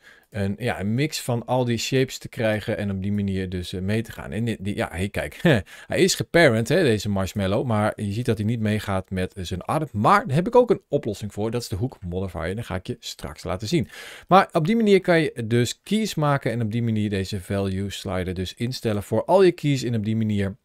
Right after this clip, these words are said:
je poppetje beweging geven. En je zegt, "Nou, er beweegt nog niks." Dat klopt. Maar deze value slider kan je animeren. Er zit hier een bolletje achter. Dat betekent dat je keyframes kan zetten op deze values en op die manier beweging creëren. Maar dat ga ik je laten zien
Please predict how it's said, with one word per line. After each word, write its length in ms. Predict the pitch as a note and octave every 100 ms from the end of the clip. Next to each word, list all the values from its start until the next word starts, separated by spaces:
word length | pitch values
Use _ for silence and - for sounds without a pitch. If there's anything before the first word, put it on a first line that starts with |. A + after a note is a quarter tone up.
| _ _ _ _ _ _ -
je 60 |
poppetje 360 | - A#2 A2+ F#2+
beweging 440 | G2 A2+ D3+ A#2+
geven. 280 | - F#2+ A2
En 60 | A2
je 80 | G2+
zegt, 160 | G#2+
"Nou, 120 | G2+
er 80 | F2+
beweegt 280 | F#2+ B2 D#3
nog 120 | G#2+
niks." 200 | F#2 A2+
Dat 140 | B2+ -
klopt. 400 | F#3 - - -
Maar 120 | B2
deze 320 | A#2 C#3+ A2+ F2+
value 300 | B2+ E3+ C3
slider 440 | - E2+ G#2 C#3+
kan 240 | - F#2+
je 160 | A2 - -
animeren. 580 | G2+ C#3 A2 D#3 F#3+
Er 80 | A#2
zit 160 | A2+ -
hier 100 | A#2
een 100 | B2+
bolletje 320 | A3 G#3 -
achter. 360 | C#3+ - B2+ A#2+ - - -
Dat 100 | A#2
betekent 320 | - A#2+ A2
dat 100 | G2+
je 100 | F#2+ -
keyframes 560 | F3 G3+ - C3 B2+
kan 160 | - A2+
zetten 340 | A2+ G#2+ -
op 180 | D#3+ F3+
deze 360 | B2 A#2 - F2
values 540 | E2+ G#2 G2+ G2 F#2
en 80 | G2
op 120 | F2
die 100 | G#2
manier 220 | G2+ F#2+
beweging 460 | F2+ F#2+ G#2+ G#2 F#2+
creëren. 440 | - F#2 G2 G2
Maar 220 | F#2 F2
dat 200 | G2 F#3
ga 140 | - F#3+
ik 100 | -
je 60 |
laten 240 | C3 A#2 A2+
zien 220 | G#2+